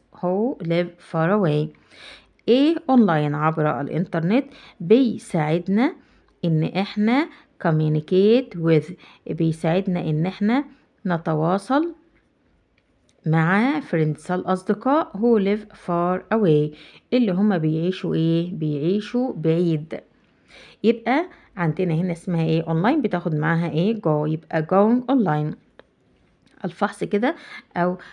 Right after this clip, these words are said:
التف-، التحقق من الإنترنت، آه، عبر الإنترنت، يعني الفحص أو التحقق عبر الإنترنت ده بيساعدنا إن إحنا نتواصل مع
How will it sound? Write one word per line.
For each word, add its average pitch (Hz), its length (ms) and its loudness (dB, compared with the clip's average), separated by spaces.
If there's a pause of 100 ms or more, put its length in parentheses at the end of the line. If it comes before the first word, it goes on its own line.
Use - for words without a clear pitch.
(120)
التف-، - 400 -8
التحقق 175 760 -2
من 165 180 0
الإنترنت، 165 920 -4 (500)
آه، 156 100 -2
عبر 170 400 2
الإنترنت، 156 680 -4
يعني 175 380 0
الفحص - 420 -10
أو 151 120 -4
التحقق - 500 -12
عبر 156 220 -2
الإنترنت 160 600 -6
ده 262 160 -2
بيساعدنا 175 640 -2 (400)
إن 156 180 -2
إحنا 160 340 -4
نتواصل 185 600 -4
مع 190 480 -2